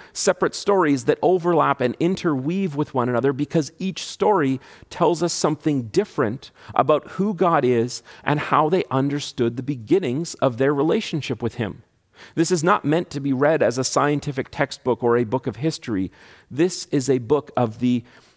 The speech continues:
this is meant to be read as the beginnings of a relationship. And so Genesis one, verse one and two, the first two verses of the Bible begin this way. It says, "In the beginning,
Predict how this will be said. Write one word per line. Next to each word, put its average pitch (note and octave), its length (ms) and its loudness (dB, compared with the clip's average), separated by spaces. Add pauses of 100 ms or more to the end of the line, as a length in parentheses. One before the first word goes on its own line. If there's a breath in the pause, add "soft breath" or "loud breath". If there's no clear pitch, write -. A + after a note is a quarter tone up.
(260 soft breath)
this D3 240 0
is D#3+ 100 2
meant C#3 280 0
to D#3+ 60 -8
be D#3 120 2
read C3 200 2
as A2+ 180 -2
the C3 120 -2
beginnings C3+ 880 -2
of A#2 140 0
a A2+ 80 2
relationship. G#2+ 920 -2 (720 loud breath)
And B2+ 120 -2
so E3 100 2
Genesis E3 480 -2
one, D#3 320 2
verse C#3+ 220 -2
one C3+ 160 2
and D#3+ 100 -2
two, B2 220 0
the A2 100 -4
first D3+ 300 -2
two D#3+ 160 0
verses C3+ 320 -2
of D3 60 -10
the D#3+ 100 -2
Bible A#2 320 2
begin A#2 460 -2
this B2 200 -4
way. C3+ 220 2
It - 100 -4
says, C3 240 0
"In F#3+ 300 0
the F3+ 60 -2
beginning, C3+ 540 -2